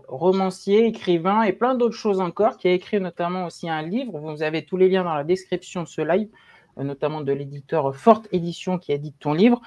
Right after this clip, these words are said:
autour de Dune. Salut, euh, Vivien, merci d'être là et dis-nous un peu, toi, toi, ton rapport, qu'est-ce qui, ça a changé, qu'est-ce qui t'a motivé à écrire un livre carrément sur Dune ?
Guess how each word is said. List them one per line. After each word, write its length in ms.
autour 300
de 160
Dune. 420
Salut, 600
euh, 260
Vivien, 500
merci 300
d'être 240
là 320
et 180
dis-nous 340
un 120
peu, 220
toi, 180
toi, 220
ton 180
rapport, 460
qu'est-ce 160
qui, 140
ça 140
a 40
changé, 320
qu'est-ce 200
qui 140
t'a 140
motivé 480
à 20
écrire 260
un 120
livre 180
carrément 380
sur 240
Dune ? 240